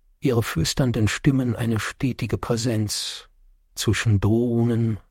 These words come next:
und Spott flankend. Doch Alex beharrte, entschlüsselte die kryptische Sprache, die ihre neue Existenz durchdrang,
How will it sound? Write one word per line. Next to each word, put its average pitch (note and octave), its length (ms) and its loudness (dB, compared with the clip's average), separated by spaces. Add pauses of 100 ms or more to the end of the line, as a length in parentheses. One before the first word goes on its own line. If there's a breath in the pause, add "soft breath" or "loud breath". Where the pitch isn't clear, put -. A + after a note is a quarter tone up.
(140)
und A2 180 0
Spott - 400 -4
flankend. G#2 840 0 (500)
Doch B2 160 2
Alex D3 500 0
beharrte, B2+ 640 0 (680)
entschlüsselte D3 720 0
die C3 160 -2
kryptische D3+ 580 0
Sprache, C3+ 640 0
die A#2 160 -2
ihre A#2 240 0
neue B2+ 300 0
Existenz B2+ 720 0
durchdrang, A#2 600 0